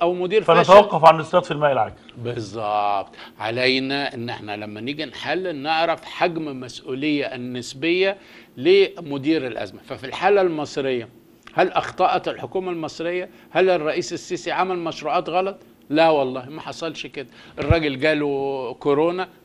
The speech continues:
Speaker 1: كان قبل كورونا معدلات التنمية بتاعته بمؤشرات صندوق الدولي، صندوق النقد الدولي، وإلا ما كانش يقرضك. لو أنت
Speaker 2: صحيح.
Speaker 1: performance بتاعك سيء، يبقى غير
Speaker 2: كنت
Speaker 1: قابل.
Speaker 2: داخل على ستة في المية.
Speaker 1: آه، غير،
Speaker 2: آه.
Speaker 1: غير، غير،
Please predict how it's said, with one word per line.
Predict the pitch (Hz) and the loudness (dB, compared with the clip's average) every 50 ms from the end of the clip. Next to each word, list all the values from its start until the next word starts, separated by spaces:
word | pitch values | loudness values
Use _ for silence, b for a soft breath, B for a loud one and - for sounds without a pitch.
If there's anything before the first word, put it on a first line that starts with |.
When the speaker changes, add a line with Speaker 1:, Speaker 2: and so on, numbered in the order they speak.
| - - | -4 -2
Speaker 1:
كان | 156 156 147 135 | -2 -2 -2 -6
قبل | - - - 175 185 160 160 160 | -6 -2 0 0 2 2 0 -4
كورونا | - - 151 143 139 156 151 147 147 143 131 - b b b b | -2 -2 -2 -2 0 0 -2 -2 -4 -6 -8 -8 b b b b
معدلات | 139 139 131 143 135 123 143 151 165 156 - | -2 0 0 0 0 0 -2 -2 -2 -2 -6
التنمية | 160 - - - 139 131 135 151 160 160 | -8 -8 -6 -6 -6 -6 -4 -4 -6 -6
بتاعته | 143 - - 156 139 - 151 | -4 -2 -2 -2 0 -2 -4
بمؤشرات | 135 135 139 143 147 151 143 - - 170 160 160 175 165 | -6 -6 -6 -6 -6 -8 -8 -6 -4 -2 0 0 0 0
صندوق | - 165 151 139 147 175 170 151 | -2 -2 -2 -2 0 -2 -2 -2
الدولي، | 131 117 127 147 147 143 143 143 143 131 - b b b b | -4 -4 -2 -2 -2 -2 -4 -6 -8 -10 -12 b b b b
صندوق | - 156 143 139 160 151 | -10 -8 -6 -4 -4 -4
النقد | 156 151 156 165 143 139 131 | -4 -4 -2 -4 -4 -4 -6
الدولي، | 123 123 131 131 151 | -8 -6 -6 -4 -4
وإلا | 170 196 220 220 | -2 -2 -2 -2
ما | 202 190 | -2 -2
كانش | - 226 226 - - | 0 0 0 0 -2
يقرضك. | 214 208 - - 202 220 214 185 170 - | -4 -4 -2 -2 -2 -2 -2 -2 -4 -4
لو | 165 170 175 202 | -2 0 2 2
أنت | 226 226 214 214 | 2 2 4 4
Speaker 2:
صحيح. | 208 196 202 | 4 4 2
Speaker 1:
performance | - 202 170 - - 220 226 226 214 208 165 165 | 0 -4 -2 0 2 2 2 2 0 -4 -4 -6
بتاعك | 175 - - 208 196 196 196 - | -4 0 2 2 2 2 0 -2
سيء، | - 196 202 208 214 226 - - - B B B B B | -4 0 0 2 2 0 -2 -4 -12 B B B B B
يبقى | 170 185 170 180 156 | 0 0 2 0 2
غير | 135 190 220 240 - | 4 6 6 6 4
Speaker 2:
كنت | - - - | 2 0 2
Speaker 1:
قابل. | 190 208 226 - 165 196 151 | 4 4 6 6 4 4 6
Speaker 2:
داخل | 147 208 180 185 | 6 6 8 8
على | 170 165 156 | 8 8 6
ستة | - 220 - 196 | 2 2 2 2
في | 180 | 2
المية. | 185 196 226 226 196 | 4 4 4 4 6
Speaker 1:
آه، | 180 226 254 277 254 - - | 6 6 8 8 6 4 0
غير، | 175 147 123 | 0 2 6
Speaker 2:
آه. | - 220 220 - 160 | 6 6 6 4 2
Speaker 1:
غير، | 139 170 220 247 262 262 - - - | 2 2 4 4 4 2 0 -2 -6
غير، | 185 147 151 208 247 269 262 226 | -4 0 2 4 4 4 4 2